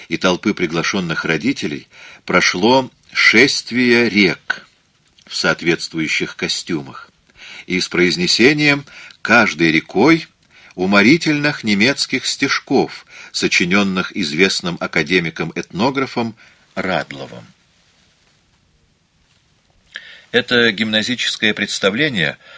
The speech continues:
было навеяно парадом рек из балета "Дочь фараона", шедшего в те годы на императорских сценах. Божество Нила торжественно встречало там героиню балета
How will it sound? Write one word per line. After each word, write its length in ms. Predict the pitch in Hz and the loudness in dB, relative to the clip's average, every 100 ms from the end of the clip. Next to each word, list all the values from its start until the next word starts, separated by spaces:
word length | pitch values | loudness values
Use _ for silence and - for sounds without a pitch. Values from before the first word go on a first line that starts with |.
| - - - | -20 -20 -6
было 260 | 123 120 | -2 0
навеяно 540 | 113 110 123 120 107 104 | 2 2 4 4 2 0
парадом 580 | 113 107 117 90 82 | 2 4 4 2 0
рек 420 | 82 123 - - - _ _ - - | 0 -2 -4 -10 -12 _ _ -20 -10
из 180 | 80 | -8
балета 420 | 69 90 107 107 90 | 0 2 2 0 -4
"Дочь 240 | 104 - | -2 -2
фараона", 720 | - 117 117 110 87 73 - _ _ - - | -4 2 2 4 0 -4 -14 _ _ -20 -10
шедшего 540 | - 101 95 - 85 85 | -2 0 0 -2 -4 -6
в 80 | - | -6
те 120 | 82 | -6
годы 380 | 104 131 135 - - - | -4 -6 -6 -10 -20 -10
на 160 | 85 92 | -4 -4
императорских 800 | 87 87 95 107 - - 104 | -2 4 4 4 -8 -8 -6
сценах. 640 | - - - 85 62 - - _ _ _ _ _ - - - | -6 -6 -4 -4 -4 -16 -20 _ _ _ _ _ -20 -20 -18
Божество 840 | 165 - 208 - 226 147 151 117 85 - | -4 -4 -2 -4 0 4 6 4 -2 -10
Нила 560 | 90 87 85 82 92 - _ _ _ _ _ _ _ _ _ - _ | -8 -4 -4 -2 -2 -4 _ _ _ _ _ _ _ _ _ -20 _
торжественно 640 | 85 - 104 - 98 90 | -2 2 0 0 -4 -4
встречало 580 | 87 - 90 - 98 95 | -6 -6 -6 2 2 2
там 320 | - 92 87 - - - - - - | 2 2 2 -8 -20 -20 -20 -20 -10
героиню 580 | 87 92 98 101 95 | 0 4 4 4 2
балета 640 | 82 90 95 - 95 87 | 2 2 2 4 4 4